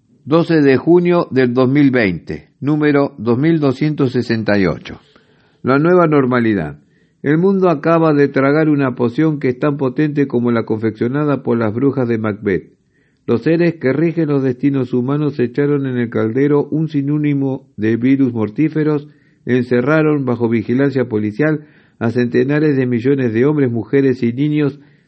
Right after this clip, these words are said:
diciéndoles que cuando por fin salgan tendrán que mantenerse bien alejados los unos de los otros, para entonces agregar a la mezcla dosis creciente de desempleo y pobreza.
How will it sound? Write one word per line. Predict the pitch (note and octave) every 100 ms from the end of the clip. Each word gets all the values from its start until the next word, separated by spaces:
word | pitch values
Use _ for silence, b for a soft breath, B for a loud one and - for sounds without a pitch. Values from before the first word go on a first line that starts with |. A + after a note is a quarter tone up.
| b
diciéndoles | C3 D#3 E3 D#3 D3
que | C#3+ C3
cuando | B2+ B2+ B2+
por | A#2+ A#2
fin | A#2 D3+ D#3+
salgan | D3 D3+ D3 C#3+
tendrán | C3+ B2 C3+ D3
que | C#3
mantenerse | B2+ B2 A#2+ A#2 C#3+ B2+ B2+
bien | C#3+ D3
alejados | C#3 B2+ A#2 C#3 C#3 B2
los | A#2 G#2+
unos | C#3 C3
de | A#2
los | A2 G#2 G#2
otros, | D3 D3 C#3+ - b b b -
para | A#2 B2
entonces | A#2+ D#3 D3 D3 B2+
agregar | A#2+ A#2+ B2 D3
a | C#3
la | B2
mezcla | B2 C#3+ C3+ C3+
dosis | B2+ C#3 C3+
creciente | C3 A2+ G#2+ C3+ C#3 C#3
de | B2 A#2
desempleo | G#2+ G#2+ B2 B2+
y | B2
pobreza. | B2 A2 G#2 E2+ - -